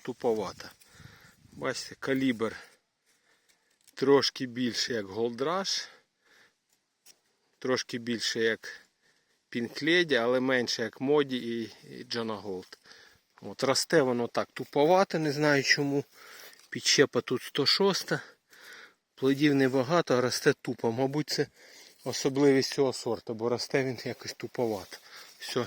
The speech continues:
для порівняння Джона Голд яблука в два рази крупніше. О, це знову Гренні Сміт. Є тут в мене мавка, ще цікавий сорт.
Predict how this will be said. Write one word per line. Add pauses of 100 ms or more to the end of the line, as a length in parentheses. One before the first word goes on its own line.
для
порівняння
Джона
Голд
яблука (720)
в
два
рази
крупніше. (1300)
О,
це
знову
Гренні
Сміт. (1300)
Є
тут
в
мене
мавка,
ще
цікавий
сорт.